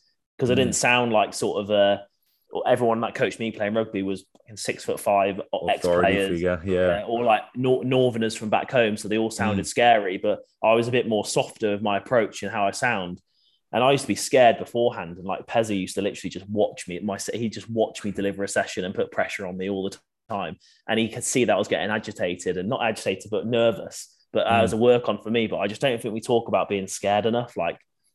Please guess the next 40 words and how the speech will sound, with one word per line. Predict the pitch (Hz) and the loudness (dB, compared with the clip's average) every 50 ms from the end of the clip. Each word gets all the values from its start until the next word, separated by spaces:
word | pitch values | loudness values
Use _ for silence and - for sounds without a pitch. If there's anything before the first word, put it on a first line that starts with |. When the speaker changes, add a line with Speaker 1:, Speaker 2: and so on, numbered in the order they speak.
| _ _ _ _ _ | _ _ _ _ _
Speaker 1:
before | - - - 147 131 | -8 0 2 2 2
I | 120 | 2
spoke | - - 127 95 | 2 0 0 0
to | - 101 | 0 -4
Sean | - - 113 107 110 | -4 -2 -2 0 2
Edwards, | 113 113 85 87 87 - | 2 0 0 -2 -6 0
I | - 135 160 165 | 2 2 4 4
was | 165 165 156 - - - - | 2 0 -2 -4 -10 -10 -10
absolutely | 160 - - - - - 151 147 147 117 120 135 | -10 -10 -10 -12 -6 -4 0 0 2 2 0 -2
bricking | 131 107 87 - - 87 82 | -4 -6 -10 -10 -12 -12 -10
it | 78 | -10
on | 64 80 90 | -10 -10 -12
the | 90 | -10
phone. | - 85 85 82 82 90 | -8 -8 -8 -6 -6 -6
Speaker 2:
Yeah, | 85 87 85 85 80 58 50 - | -6 -4 -4 -4 -4 -6 -8 -4
yeah, | 76 90 101 95 - | -2 -2 -2 -2 -2
Speaker 1:
Like, | 131 127 127 147 | 0 2 4 4
<laughs> | 160 - - - | 4 2 2 2
li-, | - | 4
li-, | 165 185 | 4 4
Speaker 2:
hundred | 180 202 - 180 | 4 4 2 0
percent. | 185 180 165 | 0 0 0
Speaker 1:
literally, | 151 - 175 160 151 139 | 0 -4 -4 0 0 2
like, | 135 135 127 | 2 4 4
I | 131 | 4
was | 135 143 131 | 4 2 2
like, | 143 135 | 2 2
"Oh | 135 139 | 2 2
my | 135 117 120 | 2 0 -2
God, | 123 - 120 117 120 | 0 0 -2 -2 -2
what's | 117 110 - | -4 -6 -4
he | 127 120 | -2 -2
gonna | 117 113 107 | -2 -2 0
say? | - 123 113 110 | 2 4 4 4
What's | 110 113 - 120 | 4 0 -2 -4
he | 123 120 | -4 -6
gonna | 110 107 | -6 -4
say?" | - - 123 117 113 107 | -2 2 4 6 6 6
Like, | 104 101 107 107 113 - _ _ _ - | 4 2 0 0 0 -6 _ _ _ -12
Speaker 2:
Yeah. | 87 87 85 | -8 -8 -8